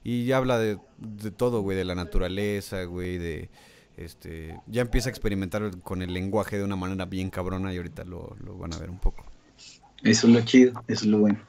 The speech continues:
Speaker 1: Y bueno, les voy a leer tres poemas que son realmente cortos, eh, pero este se los quería leer porque cuando, y, y de verdad quiero que lo busquen,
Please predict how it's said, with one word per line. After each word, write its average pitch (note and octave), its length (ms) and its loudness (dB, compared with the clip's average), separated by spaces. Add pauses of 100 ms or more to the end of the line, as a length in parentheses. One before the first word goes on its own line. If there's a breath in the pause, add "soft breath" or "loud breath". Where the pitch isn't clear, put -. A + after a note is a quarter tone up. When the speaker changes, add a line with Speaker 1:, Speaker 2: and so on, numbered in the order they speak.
(880 soft breath)
Speaker 1:
Y F#2+ 340 -4
bueno, G2 240 -2 (800 loud breath)
les A2+ 120 -8
voy C#3 80 2
a D3+ 80 6
leer C#3 220 4
tres C#3 280 -2 (200)
poemas A#2+ 340 2
que - 80 -16
son G#2+ 640 0 (400)
realmente G#2 380 -2
cortos, G#2 480 -8 (920 soft breath)
eh, G2+ 160 -14
pero A2+ 220 2
este C#3+ 260 2
se C#3 140 0
los - 180 0
quería A#2+ 160 6
leer A#2 240 6
porque F#2+ 840 -2 (720)
cuando, G#2+ 680 -2 (160)
y, A2 340 -4
y G#2+ 40 -2
de A2+ 160 2
verdad B2 240 4
quiero C3+ 160 2
que - 80 -6
lo G2 100 -2
busquen, C3 420 -2